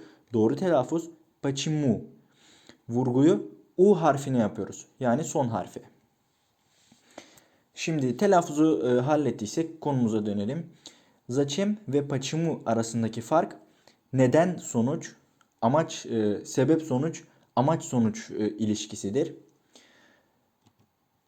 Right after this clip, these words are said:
"Почему?" sebep, e, aradığımız zaman kullandığımız bir kelimedir.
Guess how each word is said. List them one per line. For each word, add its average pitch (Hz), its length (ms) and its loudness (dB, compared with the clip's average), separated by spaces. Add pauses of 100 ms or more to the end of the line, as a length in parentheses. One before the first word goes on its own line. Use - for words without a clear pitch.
(480)
"Почему?" 160 520 -2 (640)
sebep, 175 600 0
e, 107 460 4 (320)
aradığımız 139 560 2
zaman 113 360 4 (420)
kullandığımız 104 640 0
bir 104 80 -6
kelimedir. 101 600 -4